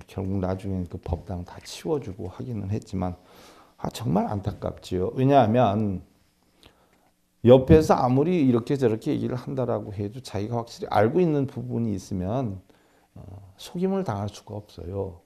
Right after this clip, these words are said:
그러니까 아무것도 모르는 무방비 상태에서 뭐 예를 하나 들어서 여러분들 뭐 어디 가서 물어보는데 "신기운 있어." 한 번, 두 번까지는 처음엔 "어, 그래? 아, 저 사람 말도 안 되는 소리 하네?" 이랬다가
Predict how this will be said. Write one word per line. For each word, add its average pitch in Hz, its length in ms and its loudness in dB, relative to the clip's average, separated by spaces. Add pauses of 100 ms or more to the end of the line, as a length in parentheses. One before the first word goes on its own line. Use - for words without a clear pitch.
그러니까 - 200 -14 (320)
아무것도 220 380 6
모르는 151 440 4
무방비 110 400 2
상태에서 104 760 -4 (340)
뭐 202 120 -4
예를 151 180 4
하나 127 200 4
들어서 113 340 -2
여러분들 98 420 0
뭐 92 260 -4 (380)
어디 101 240 4
가서 101 220 6
물어보는데 95 640 4
"신기운 117 540 -4
있어." 92 540 -8 (640)
한 190 280 4
번, 190 220 8
두 127 160 -4
번까지는 107 720 2
처음엔 131 580 0
"어, 107 180 -4
그래? 151 440 -2
아, - 120 -12
저 104 140 -8
사람 170 240 0
말도 98 300 0
안 104 120 2
되는 123 220 2
소리 165 220 -2
하네?" 185 360 0
이랬다가 104 520 0